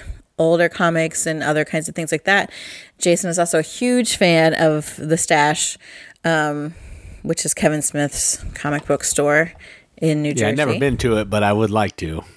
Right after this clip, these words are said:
Speaker 1: And we watched, like, their show and the podcast and all that jazz. And I've also really thought about, like, you know,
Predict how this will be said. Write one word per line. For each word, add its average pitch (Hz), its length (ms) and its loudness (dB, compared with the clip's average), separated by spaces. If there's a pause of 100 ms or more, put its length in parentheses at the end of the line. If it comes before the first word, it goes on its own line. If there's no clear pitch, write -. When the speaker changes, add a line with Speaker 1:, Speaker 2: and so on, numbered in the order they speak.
(200)
Speaker 1:
And 170 80 -2
we 175 80 2
watched, 175 360 0
like, 156 120 -2
their 160 100 -2
show 208 480 2
and 170 140 0
the 165 40 -2
podcast 202 480 0
and 180 80 -12
all 170 100 0
that 165 180 2
jazz. 151 320 -2 (160)
And 262 240 2
I've 269 120 0
also 254 300 0 (100)
really 359 260 0
thought 349 240 0
about, 202 300 0
like, 160 360 -4 (320)
you 196 100 -2
know, 196 220 2